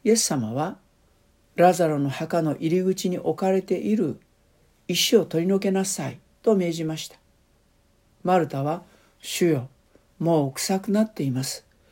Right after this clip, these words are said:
四日になりますから」と言いました。するとイエス様はマルタに向かって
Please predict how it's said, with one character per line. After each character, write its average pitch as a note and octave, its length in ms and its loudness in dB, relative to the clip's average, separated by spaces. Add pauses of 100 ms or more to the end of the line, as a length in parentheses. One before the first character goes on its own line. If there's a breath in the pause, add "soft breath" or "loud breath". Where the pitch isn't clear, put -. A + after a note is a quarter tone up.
(240 soft breath)
四 D#3 220 4 (120)
日 G3+ 140 0
に G3+ 140 4
な F3+ 120 2
り G3 140 2
ま A3 140 4
す - 120 -6
か B2+ 140 -14
ら」 - 140 -18 (280)
と G#3+ 120 0
言 G3+ 100 4
い F#3+ 40 0
ま E3+ 120 -4
し - 120 -10
た。 - 80 -20 (640 soft breath)
す - 160 -2
る A#3+ 140 6
と A#3+ 120 8
イ A#3 100 8
エ A3+ 80 8
ス - 80 -2
様 D3+ 240 -2
は D3+ 80 -2
マ F3 160 4
ル D#3+ 60 -6
タ D3+ 120 -4
に C#3+ 80 -2
向 C#3 80 -4
か C3+ 120 -8
っ C3 40 -4
て G#3+ 380 -4